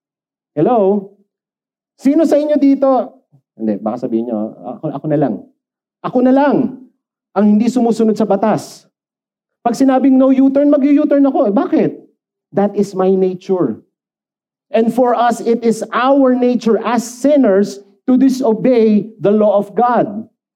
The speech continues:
Now, fast forward. Sabi ko sa inyo kanina, Adam only has one law to follow, but he broke it, right? On the other spectrum, Jesus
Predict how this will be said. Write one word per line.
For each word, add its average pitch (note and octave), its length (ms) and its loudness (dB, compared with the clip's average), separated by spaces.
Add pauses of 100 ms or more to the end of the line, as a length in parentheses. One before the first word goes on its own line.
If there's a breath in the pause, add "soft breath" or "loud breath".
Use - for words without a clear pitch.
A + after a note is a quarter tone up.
(280)
Now, A#3+ 160 0
fast B3 480 -2
forward. B3 720 0
Sabi G#3+ 240 0
ko B3 80 -2
sa B3 160 0
inyo B3+ 80 2
kanina, A3+ 640 0 (160)
Adam C4 400 2
only A#3 320 2
has G#3 240 0
one E3+ 720 0 (800)
law F#3+ 720 2 (720)
to A3+ 80 -2
follow, B3 800 0 (160)
but G3 240 -2
he F3+ 80 0
broke F3 320 0
it, D3 160 -2
right? F#3 320 0 (1040)
On C4 320 2
the A3+ 240 2
other C4+ 400 0
spectrum, F#3+ 880 -2
Jesus E3+ 880 0